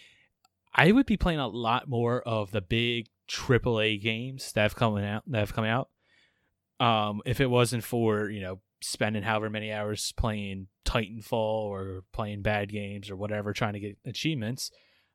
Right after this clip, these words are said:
I would have been playing a lot more Overwatch. I would probably be playing Anthem right now. So there's a lot of those, you know, like I said, the big triple A games that I have a lot of interest in,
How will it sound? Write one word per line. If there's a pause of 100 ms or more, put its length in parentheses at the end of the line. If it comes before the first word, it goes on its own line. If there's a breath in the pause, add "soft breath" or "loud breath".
(260 soft breath)
I
would
have
been
playing
a
lot
more
Overwatch. (360)
I
would
probably
be
playing
Anthem
right
now. (680)
So
there's
a
lot
of
those, (120)
you
know, (420)
like
I
said,
the (220)
big
triple
A
games
that
I
have
a
lot
of
interest
in,